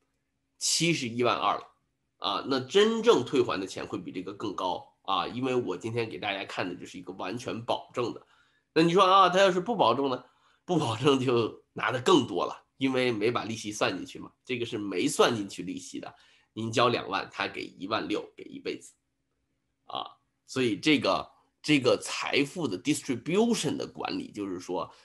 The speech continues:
呃，你怎么把这个钱拿出来，不受股市跟这个白卡的影响的话，用这个一万六这个终身退休金条款，在人寿保险里非常 powerful，啊，有很多朋友是现在把之前的那些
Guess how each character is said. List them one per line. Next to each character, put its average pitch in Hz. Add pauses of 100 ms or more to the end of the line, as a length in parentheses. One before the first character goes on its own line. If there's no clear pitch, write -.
(100)
呃， 82
你 135
怎 -
么 113
把 113
这 107
个 107
钱 110
拿 110
出 156
来， 95
不 113
受 165
股 113
市 117
跟 117
这 113
个 95
白 -
卡 -
的 82
影 87
响 -
的 -
话， - (280)
用 123
这 107
个 80
一 92
万 117
六 127 (360)
这 117
个 -
终 143
身 131
退 123
休 113
金 110
条 -
款， - (340)
在 110
人 101
寿 131
保 90
险 67
里 -
非 175
常 107
powerful， - (220)
啊， 92
有 123
很 123
多 143
朋 120
友 123 (180)
是 127
现 127
在 123
把 92
之 202
前 120
的 156
那 120
些 113